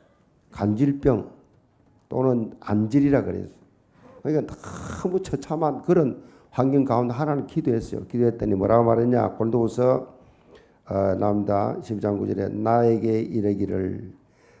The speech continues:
내 은혜가 내게 족하도다. 이는 내 능력이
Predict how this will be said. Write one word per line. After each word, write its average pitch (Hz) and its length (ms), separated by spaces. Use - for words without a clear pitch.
내 110 160
은혜가 117 480
내게 107 420
족하도다. 98 760
이는 110 320
내 113 180
능력이 123 720